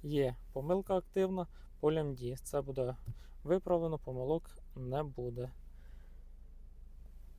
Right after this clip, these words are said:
Куліса нас перемикає чудово. Стан панелі, дивіться.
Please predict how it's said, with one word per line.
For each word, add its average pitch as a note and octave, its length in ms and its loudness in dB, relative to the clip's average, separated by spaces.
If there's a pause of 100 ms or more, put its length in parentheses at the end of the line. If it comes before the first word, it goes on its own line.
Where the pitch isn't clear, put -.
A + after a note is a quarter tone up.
(340)
Куліса D#3 320 2
нас B2 220 2
перемикає B2+ 720 6
чудово. G3 500 4 (4000)
Стан B2+ 360 0
панелі, D#3 400 2
дивіться. E3 440 -2